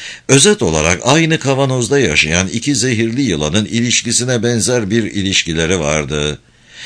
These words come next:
İkisi de diğeri tarafından sokulmamak için son derece temkinliydi.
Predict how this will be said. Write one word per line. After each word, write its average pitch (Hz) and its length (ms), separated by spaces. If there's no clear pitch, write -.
İkisi 147 440
de 85 140
diğeri 101 340
tarafından 78 580
sokulmamak 135 720
için 131 220
son 131 360
derece 110 320
temkinliydi. 78 1000